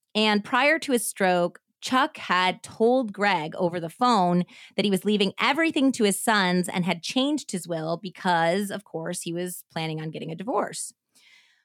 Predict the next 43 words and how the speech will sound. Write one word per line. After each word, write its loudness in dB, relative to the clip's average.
On 4
the 6
day 4
of -2
the -4
funeral, 2
Greg 2
kind -2
of -4
confronted 0
Kathy -2
about 2
where 2
the 0
will 0
was -6
and 2
if -4
she -6
had -2
found 2
it. -10
And 2
Kathy 0
told 0
him 4
that -2
Chuck -2
had -2
never -2
written 2
a 0
will, -6
but -4
that 0
he -4
had -2
told -4
her 2
he -6
intended 0
to -6
leave -4